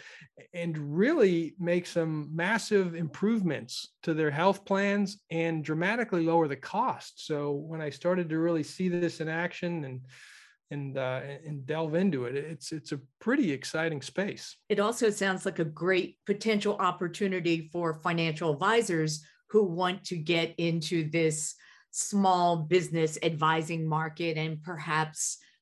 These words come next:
Speaker 2: either develop an expertise like this or to partner with people like you who have that expertise. And speaking of which, you have some tools available, right? What's the Wealth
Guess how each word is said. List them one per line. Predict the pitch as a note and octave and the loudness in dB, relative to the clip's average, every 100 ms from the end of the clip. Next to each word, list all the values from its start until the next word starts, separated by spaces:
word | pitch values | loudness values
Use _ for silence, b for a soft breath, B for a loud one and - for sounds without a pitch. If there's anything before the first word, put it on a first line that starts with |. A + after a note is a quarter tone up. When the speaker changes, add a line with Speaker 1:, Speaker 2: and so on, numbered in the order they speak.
| - | -2
Speaker 2:
either | D#3+ D#3 D#3 | 2 4 2
develop | D#3+ D#3 F#3 F#3+ F#3 | 2 2 2 2 0
an | F#3+ F3 | -2 0
expertise | F#3 F3+ - G3 A3 G#3+ G#3+ | 0 -2 -4 -2 0 0 0
like | G#3 G3+ - | -2 -2 2
this | G#3 B3 B3 - - | 2 2 -4 -10 -4
or | F3+ F3+ F3+ F3 F3+ E3+ E3 B B - | -2 0 2 2 0 -2 -6 B B -10
to | - G3+ F3+ D#3 | 2 4 4 0
partner | - A#3+ A#3+ G3+ G3 | 0 2 2 4 4
with | F3+ F3+ | 2 0
people | G#3 G3+ F3 | -4 -4 -2
like | E3+ E3 D#3 | 2 2 2
you | E3 D#3+ D#3 D#3 - _ | 2 4 4 0 -6 _
who | F#3+ | -2
have | E3+ F3 F3+ | 0 0 2
that | D#3+ D3+ | 2 2
expertise. | D3+ - D3+ D3+ D3 C#3 - B B - | -2 -2 -4 -2 -4 -4 -6 B B 0
And | G3+ | 2
speaking | G3+ C#4 C#4+ B3+ | 2 -2 2 2
of | G3+ F3 | 4 4
which, | G3 - | 2 2
you | B3 C#4 | 0 0
have | B3+ | -2
some | - G3 D#3+ | -2 -2 -2
tools | - C#4 B3 G#3 | 0 0 0 0
available, | D#3 D3+ C#3+ C3 C3+ C#3+ | 0 2 2 0 -2 0
right? | E3+ A3+ - | 0 -2 -4
What's | G3+ A3+ - | -2 -2 -2
the | - F#3 | -2 0
Wealth | D3 E3 F3+ F3+ - | 0 2 0 0 -10